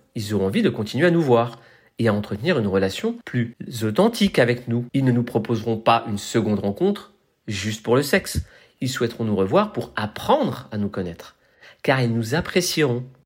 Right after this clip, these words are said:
Ils verront la relation sous l'angle du long terme, une relation basée sur le partage et la connexion, plutôt que sous l'angle du court terme basé sur le sexe. Et c'est ma réponse à la question de Marina aujourd'hui. Comment développer une relation saine basée sur le partage et l'amour ?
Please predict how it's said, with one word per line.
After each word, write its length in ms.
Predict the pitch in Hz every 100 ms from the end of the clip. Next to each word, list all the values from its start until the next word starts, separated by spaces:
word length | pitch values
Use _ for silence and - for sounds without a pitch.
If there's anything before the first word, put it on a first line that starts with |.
| -
Ils 140 | 143
verront 240 | 147 156 160
la 120 | 127
relation 380 | 123 127 151 147
sous 180 | -
l'angle 260 | 120 139 110
du 100 | 101
long 180 | 101 95
terme, 440 | 165 233 185 101 -
une 120 | 123
relation 360 | 120 120 - 117
basée 240 | 107 117
sur 160 | - 95
le 80 |
partage 420 | 90 110 - 151 120
et 40 |
la 100 | 101
connexion, 540 | 101 95 95 - 208 - _ _ -
plutôt 380 | 156 135 185 214
que 120 | 117
sous 180 | - 113
l'angle 260 | 123 117
du 120 | 101
court 300 | 101 - -
terme 300 | - 135 175
basé 300 | 98 98 95 -
sur 240 | - 123
le 80 | 127
sexe. 500 | 131 101 - - - _
Et 80 | -
c'est 160 | - 208
ma 100 | 190
réponse 380 | 180 180 262 -
à 40 |
la 60 | 110
question 260 | 110 -
de 60 | 104
Marina 280 | 95 92 90
aujourd'hui. 400 | 90 87 104 - _ _ _ -
Comment 300 | 180 175 208
développer 360 | 147 127 131
une 80 | 170
relation 320 | 127 110 -
saine 340 | 117 - 160 143
basée 240 | 107 120
sur 160 | - 107
le 60 |
partage 400 | 101 104 - 123
et 40 | 113
l'amour ? 440 | 101 92 82 -